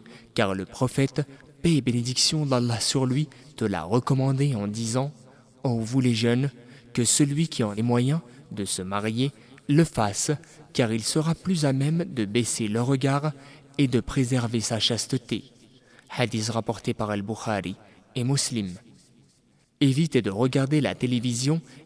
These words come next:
et de surfer sur Internet sans but en perdant des heures de ton précieux temps. Ces deux médias véhiculent des scènes de violence et de débauche et ils excitent tes passions.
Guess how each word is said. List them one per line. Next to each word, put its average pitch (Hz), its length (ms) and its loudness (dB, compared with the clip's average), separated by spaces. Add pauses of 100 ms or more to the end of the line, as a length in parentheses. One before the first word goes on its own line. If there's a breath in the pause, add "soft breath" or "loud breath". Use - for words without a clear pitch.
(140 loud breath)
et 127 100 2
de 110 160 0
surfer - 480 0
sur 117 240 -2
Internet 131 500 -2
sans 117 260 -2
but 131 340 -2 (480 loud breath)
en 113 160 -2
perdant 147 420 2
des 123 300 0
heures 139 160 0
de 107 80 -2
ton 98 200 -8
précieux 123 440 -2
temps. 110 260 -4 (580 soft breath)
Ces - 260 0
deux 151 160 4
médias 156 460 4 (380 loud breath)
véhiculent 147 500 4
des 120 120 2
scènes 147 340 0
de 110 100 -2
violence 117 600 0 (200)
et 151 100 4
de 147 120 2
débauche 127 500 4
et - 640 -6
ils 113 240 0
excitent 123 440 2
tes 113 120 -4
passions. 113 500 0